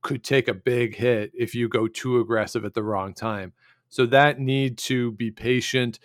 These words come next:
to see what the opponent's doing, to feel it out. I, I really think that that's a good comp here. Obviously, curling is different from boxing in that I would say in ninety-nine point nine nine percent of curling games, nobody has been punched in the face.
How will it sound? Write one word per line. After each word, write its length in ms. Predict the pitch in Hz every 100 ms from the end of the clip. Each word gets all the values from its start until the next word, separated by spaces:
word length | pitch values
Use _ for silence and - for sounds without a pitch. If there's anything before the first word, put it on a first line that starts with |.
| - _ _
to 120 | -
see 280 | - - 135
what 200 | 131 127
the 100 | 131
opponent's 480 | 127 120 123 113 -
doing, 280 | 120 110 104
to 100 | 107
feel 380 | - 123 123 120
it 80 | 113
out. 340 | 110 107 107 - _ _ _ _ -
I, 100 | 123
I 120 | 120
really 320 | 123 127 127
think 280 | 117 120 113
that 100 | 117
that's 220 | 113 107
a 40 | 113
good 200 | 120 110
comp 340 | 120 113 107
here. 180 | 117 107
Obviously, 720 | 127 143 139 - 127 110 101 _ _ _ _
curling 400 | - 147 131 123
is 140 | 117 104
different 320 | 123 120 117
from 160 | 120 110
boxing 480 | 107 101 120 104 - _ _
in 120 | 127 120
that 280 | 107 104 - _ _ _ _ _ _ _ -
I 80 | 127
would 140 | 113
say 180 | - 120
in 140 | 110 110
ninety-nine 640 | 117 127 123 110 110 107
point 280 | 117 110 110
nine 340 | 107 110 113
nine 260 | 107 107 110
percent 320 | 110 - 107
of 100 | 98
curling 400 | - 127 123 113
games, 440 | 104 98 95 - - _ _ _ _
nobody 420 | 131 127 127 120 113
has 100 | -
been 220 | 135 147
punched 320 | 117 95 -
in 60 | 98
the 80 | 90
face. 460 | 98 92 98 -